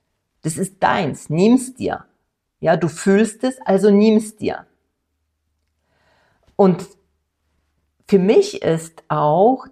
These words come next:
der Punkt, wenn ich bei anderen etwas sehe, was mich, ähm, was ich will, was mich anmacht, ja, in der Energie zu sein, ja.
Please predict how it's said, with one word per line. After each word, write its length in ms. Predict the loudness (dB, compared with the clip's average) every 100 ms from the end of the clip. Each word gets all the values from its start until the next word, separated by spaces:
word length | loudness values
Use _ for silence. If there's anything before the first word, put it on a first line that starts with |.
| -6
der 80 | -6
Punkt, 680 | 0 0 2 -2 -8 -8
wenn 180 | -6 -6 -10
ich 200 | -8 -4
bei 180 | -4
anderen 420 | -2 -4 -4 -6 -8
etwas 460 | -12 -6 -6 -4
sehe, 320 | -6 -4 -2
was 180 | -4 -6
mich, 360 | -8 -8 -10 -6
ähm, 300 | -4 -4 -6 -8
was 200 | -10 -10
ich 220 | -12 -4
will, 340 | 0 0 0
was 200 | -2 -6
mich 280 | -10 -10 -6
anmacht, 580 | -4 0 -2 -4 -8 -6
ja, 140 | -6
in 140 | -4 -6
der 120 | -4
Energie 400 | -4 -4 -8 -12
zu 220 | -12 -14
sein, 440 | -6 -4 -4 -4
ja. 280 | -4 -6 -8